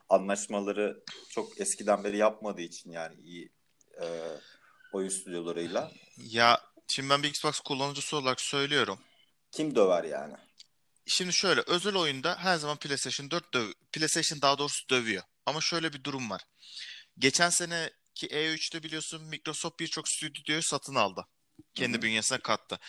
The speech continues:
Speaker 2: Bir kere oradan ben iyi işler çıkacağını düşünüyorum. Ki bunun sunumları da Temmuz ayının ilk haftasında yapılacak zaten.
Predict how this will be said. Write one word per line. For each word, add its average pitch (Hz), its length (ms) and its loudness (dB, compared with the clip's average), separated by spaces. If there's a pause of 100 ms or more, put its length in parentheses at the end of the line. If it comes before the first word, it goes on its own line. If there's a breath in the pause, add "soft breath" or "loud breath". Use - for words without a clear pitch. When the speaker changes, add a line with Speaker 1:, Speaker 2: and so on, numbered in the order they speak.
(240 loud breath)
Speaker 2:
Bir 160 80 -6
kere 190 180 8
oradan 190 360 6
ben 185 100 0
iyi 185 200 2
işler 180 240 6
çıkacağını 180 480 -2
düşünüyorum. 127 500 0 (500)
Ki 151 160 -4
bunun 165 220 0
sunumları 165 500 0
da 170 80 4
Temmuz 156 360 -2
ayının 156 240 0
ilk 160 200 -6
haftasında 147 460 -2
yapılacak 147 440 0
zaten. 113 340 -4